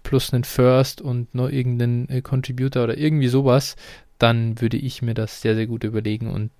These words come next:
es wäre für mich, äh, eine Strategie, um mein Roster noch mehr in den Win Now zu bringen,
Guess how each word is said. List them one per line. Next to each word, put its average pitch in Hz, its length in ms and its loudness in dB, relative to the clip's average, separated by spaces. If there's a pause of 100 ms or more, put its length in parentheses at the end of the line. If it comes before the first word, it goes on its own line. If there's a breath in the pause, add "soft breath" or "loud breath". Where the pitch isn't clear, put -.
(140)
es - 280 -12
wäre 113 360 -4
für - 140 -8
mich, 117 380 -8
äh, 113 280 -2 (120)
eine 127 100 -4
Strategie, 120 560 0
um 110 180 -2
mein 107 180 0
Roster 113 320 -4
noch 110 320 -6
mehr 107 240 -4
in 113 100 -4
den 120 200 -6
Win 113 100 -6
Now 113 160 -6
zu - 140 -14
bringen, 123 260 -8